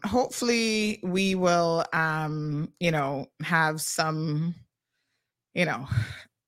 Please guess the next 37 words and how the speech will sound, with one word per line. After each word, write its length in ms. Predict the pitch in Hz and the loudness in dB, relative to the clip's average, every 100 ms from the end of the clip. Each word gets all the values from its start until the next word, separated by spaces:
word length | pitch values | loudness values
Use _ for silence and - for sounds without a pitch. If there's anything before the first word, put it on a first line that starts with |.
| - | -8
some 220 | - 202 | 0 4
resolution. 680 | 190 175 160 160 165 - 196 190 | 6 6 4 4 4 2 2 2
I 100 | 175 | 2
think 200 | 185 185 | 0 -2
that 100 | 156 | -4
the 40 | |
police 520 | 147 160 160 165 - - | -2 2 2 2 -2 -6
should 360 | - 165 - | -2 -2 0
be 100 | 147 | 0
sending 380 | 151 - 160 165 | 0 2 2 2
a 40 | 156 | 2
message 360 | 143 147 156 | 0 -2 -2
here 280 | 156 156 190 - - _ - | 2 2 2 -4 -20 _ 0
that 160 | 165 | 2
justice 500 | 151 170 160 - 165 | 4 4 4 2 2
is 120 | 156 143 | 0 0
blind. 400 | 156 151 160 165 | 2 4 4 4
Lady 220 | 160 151 | 4 2
Justice 400 | 160 156 160 151 | 2 0 -2 -2
is 100 | 151 | -2
supposed 320 | 139 156 170 | 2 6 6
to 60 | - | 6
be 80 | 170 | 2
blind. 400 | 160 156 165 156 | 2 2 2 0
So 80 | |
regardless 500 | 151 156 147 151 160 | -2 0 0 2 0
of 80 | 147 | -2
who 140 | - 170 | 2 4
you 240 | 160 156 | 6 6
are 560 | 151 151 156 147 127 123 | 4 4 4 4 2 2
or, 40 | |
or 60 | 139 | 0
where 180 | 135 160 | 2 4
you're 160 | 156 | 4
from 260 | 151 156 156 | 2 0 2
or 80 | 147 | 2
whatever, 460 | 147 175 151 147 | 4 4 4 0